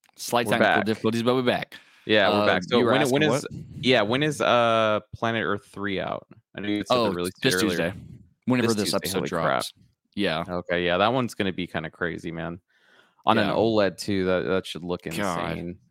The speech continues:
Speaker 2: <laughs>
Speaker 1: It's gonna be the best thing. Dude, it's only twenty-nine ninety-nine.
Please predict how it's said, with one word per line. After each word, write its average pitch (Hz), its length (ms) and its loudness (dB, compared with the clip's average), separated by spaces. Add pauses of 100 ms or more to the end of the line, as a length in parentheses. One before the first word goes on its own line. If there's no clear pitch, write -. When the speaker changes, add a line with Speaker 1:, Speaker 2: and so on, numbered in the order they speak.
Speaker 2:
<laughs> 139 100 2 (300)
Speaker 1:
It's 117 120 -4
gonna 143 180 0
be 151 80 0
the 123 100 -2
best 107 260 0
thing. 117 160 -2 (280)
Dude, 220 180 2
it's 233 140 0
only 240 180 2
twenty-nine 220 500 2
ninety-nine. 202 720 0